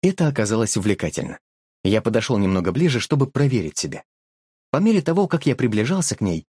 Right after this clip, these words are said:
мое сердце начинало биться быстрее, хотя для этого не было повода.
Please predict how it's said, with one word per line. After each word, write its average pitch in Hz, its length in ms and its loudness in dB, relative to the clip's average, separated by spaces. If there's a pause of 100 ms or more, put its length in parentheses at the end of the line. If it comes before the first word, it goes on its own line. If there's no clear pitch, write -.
(320)
мое 95 260 0
сердце 135 360 -2
начинало 143 460 2
биться 139 320 -2
быстрее, 123 560 -4 (400)
хотя 156 200 0
для 101 160 -2
этого 120 280 2
не 107 200 2
было 92 200 0
повода. 82 420 -6